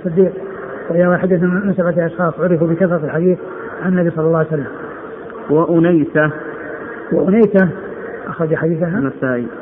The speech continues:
Speaker 1: أخرج حديثها النسائي.
Speaker 2: وأنس.
Speaker 1: وأنس بن مالك، خادم النبي صلى الله عليه وسلم، وأحد السبعة المعروفين بكثرة الحديث عن النبي صلى الله عليه وسلم.
Speaker 2: وأبي ذر.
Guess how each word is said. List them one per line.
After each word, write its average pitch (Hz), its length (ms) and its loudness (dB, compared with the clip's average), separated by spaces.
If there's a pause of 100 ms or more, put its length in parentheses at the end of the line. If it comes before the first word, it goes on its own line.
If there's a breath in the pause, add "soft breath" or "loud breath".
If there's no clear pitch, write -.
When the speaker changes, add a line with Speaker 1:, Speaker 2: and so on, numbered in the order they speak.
(220)
Speaker 1:
أخرج 175 200 0
حديثها 190 200 6
النسائي. 170 380 -2 (280)
Speaker 2:
وأنس. 165 400 2 (640)
Speaker 1:
وأنس 208 320 0
بن 196 120 2
مالك، 190 300 6 (560)
خادم 190 260 6
النبي 180 340 6
صلى 202 340 2
الله 175 240 6
عليه 208 40 8
وسلم، 220 180 6
وأحد 180 220 4
السبعة 175 360 4
المعروفين 175 460 6 (440)
بكثرة 185 260 2
الحديث 170 340 0
عن 165 120 -2
النبي 175 100 0
صلى 165 140 -2
الله 165 100 2
عليه 156 100 -4
وسلم. 139 200 -4 (320)
Speaker 2:
وأبي 143 460 2
ذر. 143 220 6